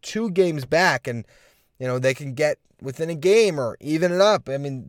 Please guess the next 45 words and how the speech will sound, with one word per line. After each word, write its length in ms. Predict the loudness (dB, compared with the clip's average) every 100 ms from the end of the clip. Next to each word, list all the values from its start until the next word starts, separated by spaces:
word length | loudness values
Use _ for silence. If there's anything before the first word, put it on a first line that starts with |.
| -8
there's 420 | -2 0 -2 -6
a, 300 | -6 -4 0
a 40 | 0
very 340 | 2 2 6
real 180 | 6 4
chance 480 | 2 -2 -2 -4 -10 _ _ _
you 140 | -12 -6
could 120 | -2
be 120 | -2
heading 300 | 0 -2 -4
into 220 | -6 -10
June 360 | -10 -6 -4 -4
with 120 | -4
a 60 | -4
division 420 | -4 -6 -6 -8
lead. 220 | -10 -10
So 80 | -8
you 120 | -8
just 140 | -6
gotta 200 | -4 -4
handle 300 | -4 -6 -6
business 480 | -2 0 0 -2 -4 -10 _ _
against 260 | -4 -4 -4
these 160 | -8
bad 300 | -2 0 0
teams. 440 | -4 -6 -6 -6 -12 _ _ _ _ -10
And 340 | -6 -4 -2
the 80 | -4
pitching 320 | -4 -4 -2
matchups 460 | 2 2 2 0 0
are 100 | -4
in 80 | -4
your 100 | -6
favor 520 | -2 0 2 0 -2 _
for 140 | -4
the 100 | -2
most 400 | 0 4 4 2
part. 340 | 6 6 6 2 _ _ _ -6
Um, 520 | -2 0 -2 -4 -2
you 60 | 2
got 140 | 2
Joey 280 | 2 2 2
Lucchesi, 640 | 0 -2 -6 -6 -8 -12 -10
game 320 | -8 -6 -4
one, 340 | -2 0 -2